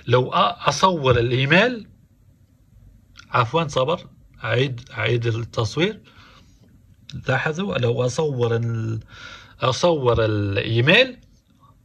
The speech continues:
شوفوا لاحظوا، آه، لو اضغط على الايميل بهذه الطريقة راح اقدر اضيف،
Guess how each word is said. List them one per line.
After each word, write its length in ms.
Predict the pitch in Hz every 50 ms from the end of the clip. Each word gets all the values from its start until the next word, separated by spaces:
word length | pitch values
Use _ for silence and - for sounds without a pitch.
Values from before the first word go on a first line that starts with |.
| _ -
شوفوا 400 | - - 139 131 - - 156 151
لاحظوا، 480 | 123 117 127 127 - - 143 175 214 226 - - - - - _ _ _ _ - - - - - - - - -
آه، 800 | 127 113 113 113 113 113 107 110 - 104 107 - - - - 120
لو 240 | 120 135 151 170
اضغط 400 | 160 170 165 - - 151 143 -
على 500 | - 131 131 127 127 117 110 107 - -
الايميل 880 | 113 117 113 110 113 - - 127 123 127 135 156 175 202 233 233 196 - - - _ - - _ _ _ _ _ - -
بهذه 280 | 120 110 135 147 143
الطريقة 480 | 151 143 - 160 160 175 180 - - 76
راح 360 | 73 143 - - - - - - - _ _ _ - -
اقدر 420 | 143 151 147 147 147 175 160 156 -
اضيف، 500 | 113 123 120 143 170 196 196 - -